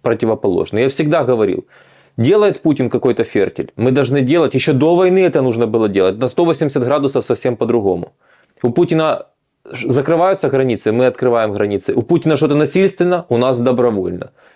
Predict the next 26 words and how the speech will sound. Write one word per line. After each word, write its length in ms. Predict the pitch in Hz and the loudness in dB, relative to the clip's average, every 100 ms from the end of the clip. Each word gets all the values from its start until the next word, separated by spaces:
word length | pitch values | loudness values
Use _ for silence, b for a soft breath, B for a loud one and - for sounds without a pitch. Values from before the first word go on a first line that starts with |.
| b | b
И 60 | 110 | -2
так 260 | 151 143 | 0 0
во 80 | 147 | -2
всём. 360 | - - 95 - _ b b b b | -2 -2 -4 -6 _ b b b b
Можно 320 | 120 160 139 156 | 0 2 2 0
победить 380 | 147 147 147 | 0 0 0
Россию, 420 | 156 147 185 196 131 | -2 -2 0 0 2
только 520 | 147 131 139 123 - _ | 0 2 0 0 -4 _
будучи 420 | 123 151 151 135 131 | 0 2 0 0 0
маленькой, 680 | 139 160 143 127 104 90 - _ _ | 2 2 0 0 -2 -4 -6 _ _
но 140 | 113 117 | -2 0
демократией. 840 | 117 120 117 117 95 - - - _ _ _ _ _ - | 2 0 0 0 -2 -4 -10 -10 _ _ _ _ _ -4
А 140 | 117 | 0
если 340 | 143 185 139 139 | 2 2 0 -4
становиться 560 | 147 139 139 147 131 | 0 0 0 0 -2
маленьким 480 | 131 143 127 123 117 | 0 2 0 0 -2
совком, 640 | - 117 - 170 208 139 - | 0 -2 2 2 2 0 -2
которым 380 | 120 143 127 131 | -2 2 2 2
мы 80 | 147 | 2
уже 180 | 113 120 | 2 -2
по 120 | 120 | -2
сути 260 | 123 117 | -2 -2
стали, 360 | 104 - 175 123 | -4 0 2 2
и 40 | |
даже 240 | 104 107 120 | 0 -2 -2
пострашнее, 760 | 110 - 110 - 151 180 - | -4 -4 -4 -2 0 0 0